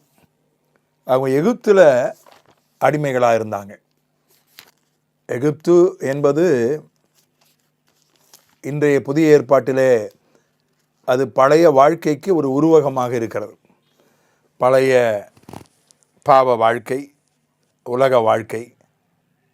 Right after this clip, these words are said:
உலகத்தின் பின்னாலே வாழ்ந்த வாழ்க்கை, சுயத்துக்கு முக்கியத்துவம் கொடுத்து வாழ்ந்த வாழ்க்கை. ஒரு பாவம் செய்கிற எவனும் பாவத்துக்கு அடிமையாக இருக்கிறான் என்று இயேசு சொன்னார்.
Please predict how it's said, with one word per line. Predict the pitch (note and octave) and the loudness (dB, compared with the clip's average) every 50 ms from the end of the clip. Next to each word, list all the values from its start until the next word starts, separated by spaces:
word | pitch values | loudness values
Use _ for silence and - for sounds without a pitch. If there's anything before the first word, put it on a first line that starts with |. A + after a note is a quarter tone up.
| _ _ _ _ _ | _ _ _ _ _
உலகத்தின் | - C3 B2+ C3+ C3+ C#3 C3+ C3+ - C3 B2+ | -6 -4 -2 0 0 -2 -2 -4 -8 -10 -10
பின்னாலே | G#2+ B2+ B2+ B2+ B2 B2 B2 A#2+ A#2+ A#2+ A2+ A2 A2 G2+ - - _ _ _ _ _ _ _ _ _ _ _ _ _ _ _ _ _ _ _ | -10 -10 -8 -4 -2 0 0 0 0 -2 -4 -4 -6 -10 -14 -18 _ _ _ _ _ _ _ _ _ _ _ _ _ _ _ _ _ _ _
வாழ்ந்த | - A2+ A2+ A#2+ B2 A#2+ A#2 A2 | -6 -4 -2 -2 -2 -2 -4 -4
வாழ்க்கை, | G#2 G#2+ G#2+ A2 A#2 A2+ A2+ - A2+ G#2 F#2+ _ _ _ _ _ _ _ _ _ _ _ _ _ _ _ _ _ _ - - | -2 -2 -2 -2 -4 -6 -10 -14 -16 -16 -16 _ _ _ _ _ _ _ _ _ _ _ _ _ _ _ _ _ _ -12 -6
சுயத்துக்கு | D3+ C#3+ D3+ D#3 D#3 D#3+ C3 C#3+ C3 | -4 -4 -4 -4 -6 -8 -10 -8 -8
முக்கியத்துவம் | B2+ A2+ - D3 C3+ A#2 - B2+ A#2+ | -10 -8 -6 -6 -6 -6 -6 -8 -8
கொடுத்து | A2+ A#2+ A#2 A2 B2 A2+ | -8 -8 -10 -8 -6 -2
வாழ்ந்த | A2+ A2+ A2+ A#2 A2+ A2 | 0 0 0 0 -2 -4
வாழ்க்கை. | G2+ G2+ G2+ G#2+ G#2+ G#2 - - G#2+ G#2+ - _ _ _ _ _ _ _ _ _ _ _ _ _ _ _ _ _ _ _ _ | -6 -4 -4 -4 -4 -6 -10 -12 -14 -14 -16 _ _ _ _ _ _ _ _ _ _ _ _ _ _ _ _ _ _ _ _
ஒரு | - C3 C#3+ C#3+ C#3 C3 A#2+ A2+ G#2+ G2 G2+ - _ _ _ | -2 0 0 0 0 0 -2 -2 -4 -8 -12 -16 _ _ _
பாவம் | - B2 C3 C#3+ D#3+ E3+ F3 | 0 2 2 4 2 0 -2
செய்கிற | - - D#3 D#3+ D#3+ D#3+ D#3+ D3+ | -4 -4 -4 -4 -2 -2 -2 -2
எவனும் | C3 B2 B2 C3 D3+ E3 F#3+ G3+ G3+ F#3 - | -2 -2 -2 0 -2 -2 -2 -4 -4 -2 0
பாவத்துக்கு | D3 C#3+ D#3 D#3+ D3+ D3+ D#3 C#3+ | 2 2 2 2 -2 -4 -4 -4
அடிமையாக | C#3 B2+ C3+ C3+ C#3+ C#3+ C#3 C3+ | -2 -2 -4 -6 -6 -4 -4 -4
இருக்கிறான் | B2+ B2+ B2 - B2 B2+ A#2+ G#2 G2 G2 _ _ _ _ _ _ _ _ _ _ _ _ _ | -4 -4 -6 -4 -2 0 0 0 -2 -8 _ _ _ _ _ _ _ _ _ _ _ _ _
என்று | - B2 C3+ D3 D3+ | -10 -8 -4 -2 -2
இயேசு | D3+ C#3+ D3 D3+ - - A#2+ | 0 0 0 -2 -4 -8 -12
சொன்னார். | - - B2 A2+ G#2+ F#2+ - - | -10 -10 -8 -8 -8 -10 -14 -16